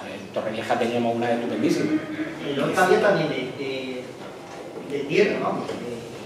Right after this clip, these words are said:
Speaker 2: De
Speaker 1: De las minas. De hecho, hay una cosa muy interesante que sabe muy poca gente, y es que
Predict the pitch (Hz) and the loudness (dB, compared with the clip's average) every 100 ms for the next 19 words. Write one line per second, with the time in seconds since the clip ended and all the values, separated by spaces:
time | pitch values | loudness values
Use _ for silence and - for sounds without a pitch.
0 | - - 120 117 127 - - - 131 131 | -12 -10 -6 -4 -2 -4 -6 2 6 8
1 | - 147 143 143 143 135 127 143 143 127 | 8 8 6 6 0 -2 0 0 0 -2
2 | 143 - 135 - - 220 233 233 165 202 | -2 -4 8 10 10 10 8 8 8 8
3 | 240 - 226 202 196 196 170 202 - - | 10 8 8 8 8 8 8 8 6 4
4 | 160 180 180 180 - 160 - 190 - - | 4 6 6 8 8 6 6 6 4 0
5 | - 139 - - 185 196 - - - | 2 2 2 6 8 8 6 0 -2